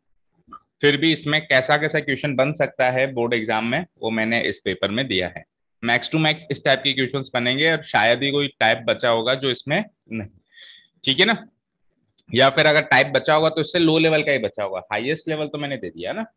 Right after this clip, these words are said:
हालांकि देखो अब questions तो बहुत सारे होते हैं, कुछ भी बन सकता है, but थोड़ा सा एक overview मिल जाएगा। चलो question number one is, if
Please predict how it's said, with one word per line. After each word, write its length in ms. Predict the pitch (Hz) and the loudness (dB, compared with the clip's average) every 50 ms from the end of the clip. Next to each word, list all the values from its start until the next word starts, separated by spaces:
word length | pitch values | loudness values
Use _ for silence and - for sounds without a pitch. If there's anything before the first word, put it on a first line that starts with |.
| _ _ _ _ _ _ _ - - - _ _ _ - | _ _ _ _ _ _ _ -20 -20 -20 _ _ _ -8
हालांकि 260 | 101 107 107 117 123 131 | -4 -2 -2 -2 0 0
देखो 160 | 135 135 135 | 0 0 0
अब 120 | 127 113 | -2 -2
questions 300 | 117 123 120 - 131 127 | -2 -4 -4 -4 -6 -6
तो 80 | - 135 | -4 -4
बहुत 220 | 117 104 98 101 | -4 -4 -4 -4
सारे 160 | 117 110 113 | -4 -4 -4
होते 200 | 117 107 - - | -4 -6 -6 -10
हैं, 40 | 117 - | -12 -12
कुछ 140 | 110 101 | -12 -10
भी 80 | - 120 | -10 -8
बन 160 | 107 110 107 | -8 -8 -8
सकता 260 | 101 - - _ - | -10 -14 -12 _ -8
है, 100 | 123 120 | -6 -4
but 200 | 117 113 - - | -4 -6 -4 -4
थोड़ा 140 | 120 113 117 | -4 -2 -2
सा 140 | 113 - 120 | -2 -2 -2
एक 500 | 117 117 113 113 - 113 113 113 110 - - 113 | -2 -2 -2 -4 -6 -6 -4 -4 -4 -4 -2 -2
overview 400 | 110 107 107 107 107 110 110 107 | 0 0 0 0 -2 -2 -4 -4
मिल 160 | 98 87 82 | -6 -6 -6
जाएगा। 280 | 82 80 78 78 78 80 - - | -6 -6 -8 -8 -10 -12 -10 -8
चलो 140 | 110 113 110 - _ _ - - - - _ - 131 | -8 -8 -8 -10 _ _ -6 -6 -6 -8 _ -8 -8
question 220 | 123 - 156 151 | -6 -4 -4 -6
number 160 | 147 147 143 | -4 -4 -4
one 180 | 135 139 139 135 | -4 -4 -4 -4
is, 200 | 135 151 180 165 - - _ _ _ _ _ _ _ _ _ _ _ _ _ _ _ _ _ _ - | -4 -4 -6 -8 -12 -20 _ _ _ _ _ _ _ _ _ _ _ _ _ _ _ _ _ _ -6
if 160 | 165 175 170 | -6 -6 -4